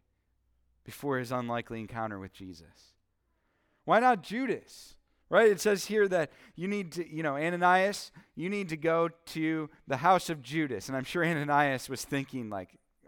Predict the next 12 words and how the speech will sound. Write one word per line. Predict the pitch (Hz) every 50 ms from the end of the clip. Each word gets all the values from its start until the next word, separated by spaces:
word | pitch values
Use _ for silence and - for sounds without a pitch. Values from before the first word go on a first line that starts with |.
| - 98 92
"Why | 92 90 104
don't | 95 101 104 - -
you | 110 107 98
just | - 101 - -
use | - 110 110 101 92 -
Judas? | - 120 131 135 120 98 80 - - -
It's | - - -
his | - 120 117 98
house. | - 98 104 120 131 123 113 113 - - - - _ _ _ _ _
He's | - 104 110
already | 107 117 127 127 123 123
there. | 110 110 120 120 131 135 139 139 139 139